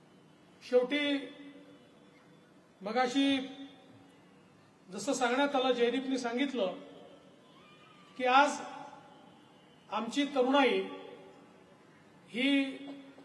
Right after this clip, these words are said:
मोठ्या प्रमाणात इलेक्ट्रॉनिक गॅजेट्समध्ये आपल्याला पाहायला मिळते,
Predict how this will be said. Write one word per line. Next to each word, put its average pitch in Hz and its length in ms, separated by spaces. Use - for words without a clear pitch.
मोठ्या 226 360
प्रमाणात 269 720
इलेक्ट्रॉनिक 254 540
गॅजेट्समध्ये 277 580
आपल्याला 254 320
पाहायला 247 360
मिळते, 226 580